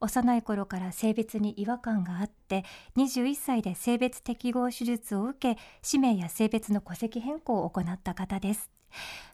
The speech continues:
まずは清水さんに小学四年生の震災当時についてのお話を伺いました。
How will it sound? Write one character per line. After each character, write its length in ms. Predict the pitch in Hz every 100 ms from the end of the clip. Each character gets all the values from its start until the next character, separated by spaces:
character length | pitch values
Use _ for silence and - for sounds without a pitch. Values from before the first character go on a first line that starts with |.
| -
ま 80 | 330
ず 80 |
は 100 | 302
清 140 | 285 302
水 140 | 294
さ 160 | - 247
ん 100 | 226
に 160 | 247 247 _
小 220 | - 320
学 240 | 359 359 339
四 180 | 285
年 180 | 311 415
生 260 | 415 330 269
の 160 | 196 -
震 300 | - 269 277
災 240 | 302 302
当 180 | 311 320
時 100 | 302
に 140 | 262
つ 160 | 254 262
い 60 | 254
て 100 | 226
の 120 | 190
お 20 |
話 440 | 185 214 226 -
を 40 | 277
伺 320 | 185 175 165
い 80 | 160
ま 100 | 165
し 120 | -
た。 180 | 180